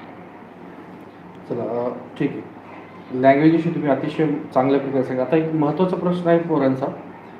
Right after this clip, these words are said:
अ, काय आहे की अनेक जण तसं म्हणतात की मी टेस्ट सिरीज न लावता योग्य ते, तर तुमचं म्हणणं काय आहे प्रश्नामध्ये की टेस्ट पेपर लावा का? जर लावला तर तुम्हाला त्याचा किती टक्के फायदा झालेला आहे?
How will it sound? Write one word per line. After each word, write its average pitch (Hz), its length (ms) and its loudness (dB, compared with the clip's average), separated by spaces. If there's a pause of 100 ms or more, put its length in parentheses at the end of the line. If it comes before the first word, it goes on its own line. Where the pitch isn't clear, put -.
(140)
अ, 123 140 2
काय 165 240 8
आहे 165 160 6 (460)
की 170 200 4
अनेक 160 200 4
जण 175 280 4
तसं 175 180 2
म्हणतात 156 320 4 (460)
की 139 160 2
मी 139 160 0
टेस्ट 147 260 -4
सिरीज 147 220 -2
न 147 40 0
लावता 131 360 4
योग्य 127 140 0
ते, 131 140 -2
तर 135 140 -4 (100)
तुमचं 160 260 0
म्हणणं 175 280 6
काय 165 160 6
आहे 139 160 4
प्रश्नामध्ये 135 500 -2 (300)
की 156 240 -2
टेस्ट 185 220 6
पेपर 185 220 4
लावा 156 320 10
का? - 200 2 (100)
जर 160 100 6
लावला 170 480 10
तर 151 60 2
तुम्हाला 175 380 6
त्याचा 180 260 4
किती 180 340 2
टक्के 160 440 0
फायदा 135 240 4
झालेला 123 320 0
आहे? 120 80 -4